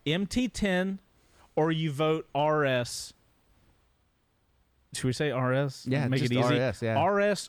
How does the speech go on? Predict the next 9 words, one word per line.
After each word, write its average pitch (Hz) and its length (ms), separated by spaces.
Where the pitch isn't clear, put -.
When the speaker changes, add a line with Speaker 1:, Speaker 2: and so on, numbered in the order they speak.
Speaker 1:
or 143 140
M 156 180
T 160 180
ten. 131 340
You 160 180
guys 277 300
let 190 240
us 190 200
know, 165 440